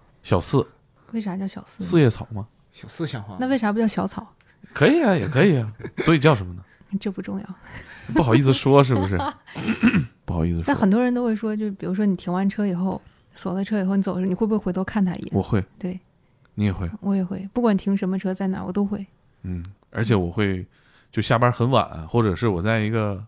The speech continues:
Speaker 1: 很陌生的地方，我走的时候看见他，我心里会很开心，就，就有一种看见朋友了的感觉。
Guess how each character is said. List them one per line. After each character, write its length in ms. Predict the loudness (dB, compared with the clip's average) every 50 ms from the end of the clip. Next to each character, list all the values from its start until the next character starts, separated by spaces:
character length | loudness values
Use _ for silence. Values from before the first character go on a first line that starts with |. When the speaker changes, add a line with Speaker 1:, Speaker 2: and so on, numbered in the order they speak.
| -18 _ _ _
Speaker 1:
很 160 | _ -4 2 4
陌 140 | 6 6
生 160 | 6 6 6 4
的 80 | 4
地 160 | 4 2 -2
方， 260 | -4 -6 -10 -12 -12 -10
我 140 | -12 -12 -12 _ _ -8
走 180 | -6 -6 -4 -2
的 120 | -2 -2
时 100 | 0 -2
候 80 | -2 -4
看 240 | -2 0 0 0
见 80 | 2 0
他， 60 | -4
我 120 | -6 -8 -6
心 160 | -4 -4 -2
里 80 | -2
会 360 | -2 -2 -2 -4 -4 -6 -10 -12 -16 _ _ _
很 160 | -20 -18 -14 -10
开 200 | -6 -4 -4 -4
心， 220 | -2 -4 -6 -6 -6
就， 160 | -6 -6 -6
就 120 | -4 -6 -6
有 60 | -6
一 80 | -6 -6
种 160 | -8 -10 -10 -12 -16 _
看 140 | -2 2 2
见 80 | 2 2
朋 180 | 0 -2 0
友 80 | 2 2
了 80 | 2 2
的 40 | 0
感 100 | -4 -10
觉。 60 | -16